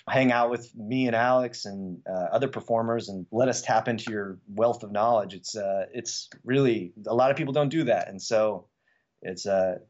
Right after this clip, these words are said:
thanks for doing that and being there for people and putting this podcast together. And maybe, who knows, someone listens to this and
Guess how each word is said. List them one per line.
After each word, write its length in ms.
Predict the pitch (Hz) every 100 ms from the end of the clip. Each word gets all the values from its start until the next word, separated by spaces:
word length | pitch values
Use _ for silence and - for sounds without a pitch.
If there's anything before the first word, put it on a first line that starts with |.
| _
thanks 220 | 123 131
for 80 | 127
doing 220 | 117 131
that 160 | 101 82
and 100 | 92
being 180 | 110 120
there 120 | 101
for 100 | 107
people 380 | 110 104 113 117
and 160 | 110
putting 180 | - 143
this 140 | 131 -
podcast 460 | 147 - 120 113
together. 360 | 101 95 92 95
And 160 | 98
maybe, 240 | 104 117 120
who 160 | 131
knows, 420 | 135 147 151 - -
someone 220 | 120 117
listens 260 | 120 135 113
to 80 | 117
this 300 | 123 139 117
and 220 | 98